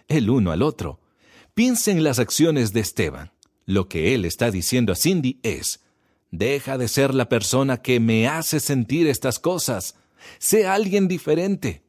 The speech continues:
Cuando ella hace todo eso, lo que fundamentalmente está diciendo es, "Oye, tienes que cambiar, amiguito. Deja de ser lo que eres". Ambos están tratando de cambiar a la otra persona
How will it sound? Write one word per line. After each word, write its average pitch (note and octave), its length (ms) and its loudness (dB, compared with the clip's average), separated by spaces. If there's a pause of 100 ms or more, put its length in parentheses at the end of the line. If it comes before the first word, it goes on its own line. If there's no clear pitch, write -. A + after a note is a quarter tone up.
(720)
Cuando F3 420 2
ella G#3 320 2
hace D#3 240 -2
todo C#3 400 4
eso, A#2+ 300 0
lo D#2 160 -4
que F#2+ 140 -4
fundamentalmente E2+ 1040 0
está A2+ 240 -2
diciendo G2+ 520 0
es, G#2+ 320 0 (380)
"Oye, F#2+ 560 -2 (340)
tienes F3 300 2
que D#3 120 0
cambiar, D#3 460 2
amiguito. C3 680 -2 (240)
Deja E3 460 -2
de B2+ 140 0
ser D3 320 -2
lo C3+ 160 -2
que - 220 -6
eres". G2+ 580 -4 (520)
Ambos D3+ 580 0
están B2+ 280 -2
tratando A#2+ 420 2
de F#2+ 120 2
cambiar G#2 400 -2
a F#2 40 -4
la F2+ 160 0
otra G#2 280 0
persona C3 440 0